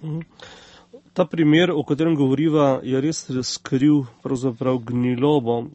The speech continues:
naše družbe, gnilobo sedanje oblasti, ampak, eh, več kot neko delno razkritje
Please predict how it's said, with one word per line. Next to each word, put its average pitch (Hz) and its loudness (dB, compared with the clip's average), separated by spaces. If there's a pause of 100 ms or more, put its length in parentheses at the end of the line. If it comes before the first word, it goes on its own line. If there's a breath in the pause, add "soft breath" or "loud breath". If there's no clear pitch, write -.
naše 120 -6
družbe, 131 -2 (560 loud breath)
gnilobo 135 2
sedanje 131 0
oblasti, 135 -2
ampak, 131 -8
eh, 131 -2 (400)
več 165 0
kot - -8
neko 143 0 (300)
delno 170 4
razkritje 143 0